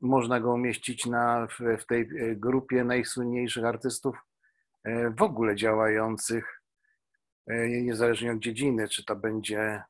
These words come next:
mm, em, literatura, muzyka,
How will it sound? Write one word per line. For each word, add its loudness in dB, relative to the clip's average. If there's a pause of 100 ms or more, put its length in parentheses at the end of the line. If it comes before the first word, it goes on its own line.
(100)
mm, -6
em, -2
literatura, 4
muzyka, 0